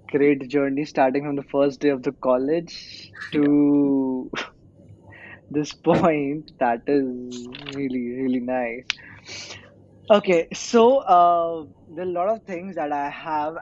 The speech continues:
Speaker 1: and I would want to ask you from this journey itself
Speaker 2: Sure.
Speaker 1: before, uh, we can ask some other questions. So, uh, Paras, you told us that, uh, you have been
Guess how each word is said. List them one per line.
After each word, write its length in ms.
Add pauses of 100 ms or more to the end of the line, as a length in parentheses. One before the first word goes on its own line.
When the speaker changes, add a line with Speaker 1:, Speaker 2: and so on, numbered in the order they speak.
Speaker 1:
and 160
I 140
would 300
want 360
to 120
ask 280 (100)
you 180
from 220
this 180
journey 340
itself 600 (380)
Speaker 2:
Sure. 140
Speaker 1:
before, 360
uh, 380
we 80
can 120
ask 240
some 140
other 180
questions. 520 (400)
So, 220
uh, 300
Paras, 380
you 140
told 280
us 180
that, 240 (120)
uh, 240 (720)
you 380
have 240
been 180